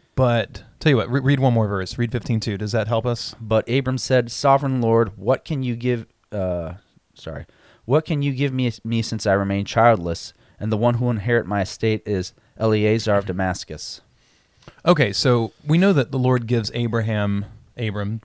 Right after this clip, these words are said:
Speaker 1: later Abraham, a lot of promises. Do you remember what any of those promises are?
Speaker 2: Well, he promises him a son, first and
Speaker 1: Promises
Speaker 2: foremost.
Speaker 1: him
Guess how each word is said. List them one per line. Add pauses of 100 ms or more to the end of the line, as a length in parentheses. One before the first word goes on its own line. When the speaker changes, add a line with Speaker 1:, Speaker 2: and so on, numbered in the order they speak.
(100)
Speaker 1:
later
Abraham,
a
lot
of
promises.
Do
you
remember
what
any
of
those
promises
are? (580)
Speaker 2:
Well,
he
promises
him
a
son,
first
and
Speaker 1:
Promises
Speaker 2:
foremost.
Speaker 1:
him